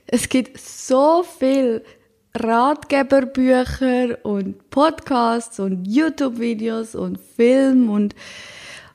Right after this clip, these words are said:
ähm, <clears throat> Vorträge, wo sich mit dem Thema auseinandersetzen. Und das Lustige ist,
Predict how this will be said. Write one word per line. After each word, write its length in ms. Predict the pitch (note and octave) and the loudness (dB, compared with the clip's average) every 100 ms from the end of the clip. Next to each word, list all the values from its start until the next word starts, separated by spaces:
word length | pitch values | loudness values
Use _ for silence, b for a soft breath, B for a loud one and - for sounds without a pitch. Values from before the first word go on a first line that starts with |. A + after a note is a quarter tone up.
| _ | _
ähm, 520 | - G3 F#3 F3+ F#3+ - _ _ | -2 0 0 -2 -4 -8 _ _
<clears throat> 400 | A3+ B3 A#3 G#3 F#3 - | 0 2 4 2 -2 -10
Vorträge, 960 | - A#3 C#4 C#4 - B3 B3 B3+ A#3+ | -2 2 2 0 -2 2 2 0 -2
wo 80 | A#3 | -4
sich 200 | A#3 A3+ | -2 -2
mit 220 | A3+ A3 | 0 0
dem 240 | A3 A3 A3+ | -2 0 0
Thema 320 | A3+ A3 A3 | 0 0 0
auseinandersetzen. 1040 | A#3 G#3+ G#3 A#3+ D4 C#4+ G#3 G#3+ - C4 C4 B B B B B B | -2 -2 -2 0 -2 -2 -4 -4 -4 -4 -4 B B B B B B
Und 220 | - C4 B3+ | 0 2 2
das 80 | |
Lustige 500 | B3+ D#4 F#4+ - D4 | 2 2 0 0 0
ist, 520 | C4 B3+ D4 D#4+ - | 2 2 2 0 -8